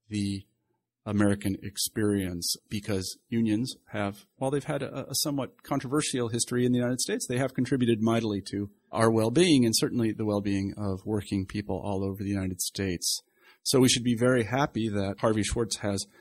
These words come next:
gathered these interviews with members of the I L W U. They are terrifically interesting.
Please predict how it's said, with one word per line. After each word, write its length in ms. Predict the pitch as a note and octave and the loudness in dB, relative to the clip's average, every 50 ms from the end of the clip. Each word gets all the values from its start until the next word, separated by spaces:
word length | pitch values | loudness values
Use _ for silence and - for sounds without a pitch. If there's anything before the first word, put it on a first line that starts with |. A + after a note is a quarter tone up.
| - _ _ _ - A#2+ | -20 _ _ _ -8 -2
gathered 600 | A2+ A#2+ A2+ A#2+ B2+ B2+ G#2+ G2+ G2+ A#2 C3+ C#3 _ - | 0 2 4 4 4 4 2 2 2 0 -2 -6 _ -4
these 260 | - A2+ G#2 G2+ - - | -2 -2 -2 -2 -2 2
interviews 640 | - C#3+ D3+ D#3 C3+ G#2+ G#2 G2 G2 G2 A2+ A#2 - - | 6 6 8 8 6 4 2 2 2 2 2 0 -2 -4
with 320 | - C3 A2+ A2 A2 A2+ A2+ - - - _ - | -6 -6 -2 0 0 0 -2 -4 -10 -18 _ 0
members 760 | A#2 G#2+ A#2+ B2+ C3 A#2+ G#2 G2 F#2+ G2+ A2+ B2 - - - _ _ _ _ - | 2 4 6 6 6 4 4 2 0 0 -2 -2 -4 -4 -6 _ _ _ _ -6
of 340 | G#2+ G#2+ G#2 G#2+ A2+ A#2+ A2+ | -2 -2 -2 -2 -4 -6 -8
the 260 | G#2 G2+ G#2 G#2+ G#2+ - _ | -6 -4 -4 -6 -8 -10 _
I 220 | - A2+ G#2+ G2+ G2+ | -8 -4 -4 -4 -4
L 220 | - G#2 G2+ G2+ | -4 -6 -6 -6
W 400 | G2+ G2+ G#2+ G2 F#2+ G#2 G2+ G#2 G#2+ | -6 -6 -6 -6 -4 -4 -4 -4 -4
U. 520 | A2+ B2+ D3+ D#3+ C#3+ F#2+ E2 - - - _ _ - | -2 2 4 4 4 4 0 -2 -6 -10 _ _ -4
They 80 | - | -2
are 120 | B2 A#2 A2 | 0 0 0
terrifically 580 | - - D#3 D#3+ E3+ - - - - B2 G2+ - | 0 0 2 2 2 2 2 0 0 0 0 2
interesting. 580 | - A#2 A2 A2+ G#2 - - F#2+ F2+ E2+ - | 0 -2 0 0 -2 -2 -2 -2 -4 -4 -6